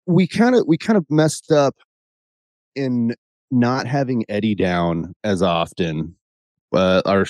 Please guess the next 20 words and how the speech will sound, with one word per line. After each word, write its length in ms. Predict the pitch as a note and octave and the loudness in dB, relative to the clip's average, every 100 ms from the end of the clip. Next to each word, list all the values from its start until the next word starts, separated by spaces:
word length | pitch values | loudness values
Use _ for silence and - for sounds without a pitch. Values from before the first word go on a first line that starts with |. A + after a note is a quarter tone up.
| - | -2
our 120 | G2+ | -2
singer 560 | - - D3+ D3+ B2+ G#2+ | -2 0 4 4 4 4
lives 340 | G2+ G2 E2 | 4 2 0
in 100 | F2 | -6
San 220 | - G#2 | -2 -2
Francisco, 720 | F2 - G2 - E2+ D#2 D2 - - | -2 -4 -4 -2 -2 -2 -4 -8 -2
and 180 | G#2 F#2 | 2 4
we 140 | G2 | 4
are 180 | F#2 F2+ | 4 4
all 180 | E2+ E2+ | 2 0
in 120 | D#2 | -2
Southern 320 | - F2+ F2 | -2 -2 -2
California. 760 | F2 D2+ C#2+ - F2 F2 D#2+ - _ _ - _ | -4 -2 -2 0 0 0 -2 -6 _ _ -20 _
And 480 | A2+ G2 G2 F2 F#2 _ _ _ _ _ _ | -2 0 0 0 -6 _ _ _ _ _ _
the 240 | - G#2+ G#2 | 2 4 4
biggest 320 | A2+ C3 - | 4 2 0
challenge, 400 | - A2+ G#2 G2+ | 2 2 4 2
I 80 | F2 | 0
think, 340 | - G2+ F#2 - - | 0 -2 -2 -8 -4
was 800 | E2 F2+ F2 E2+ D#2+ D2+ - | 2 4 4 4 0 -4 -10